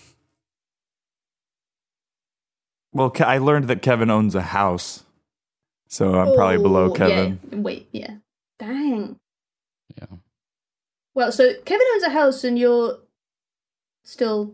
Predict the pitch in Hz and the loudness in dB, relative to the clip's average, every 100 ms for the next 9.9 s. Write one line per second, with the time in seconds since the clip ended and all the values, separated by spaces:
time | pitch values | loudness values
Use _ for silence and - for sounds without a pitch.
0 | - - 202 202 - - _ _ _ _ | -12 -6 -4 -4 -8 -12 _ _ _ _
1 | _ _ _ _ _ _ _ _ _ - | _ _ _ _ _ _ _ _ _ -20
2 | 92 90 - _ _ _ _ _ _ _ | -20 -20 -20 _ _ _ _ _ _ _
3 | _ _ _ - 101 104 98 - 92 - | _ _ _ -12 -8 -6 -6 -6 -6 -6
4 | 85 90 98 90 92 - 85 95 92 95 | -6 -6 -8 -8 -10 -10 -10 -8 -8 -6
5 | - - - 67 - - 117 - 127 _ | -8 -10 -12 -12 -14 -16 -18 -20 -20 _
6 | _ _ _ _ _ - - 98 80 95 | _ _ _ _ _ -14 -10 -10 -8 -10
7 | - - _ _ _ _ _ _ _ _ | -12 -18 _ _ _ _ _ _ _ _
8 | _ - 320 330 339 302 220 202 180 - | _ -4 -2 -2 -2 -2 -2 -4 -6 -8
9 | - 208 _ _ _ _ _ - | -14 -18 _ _ _ _ _ -20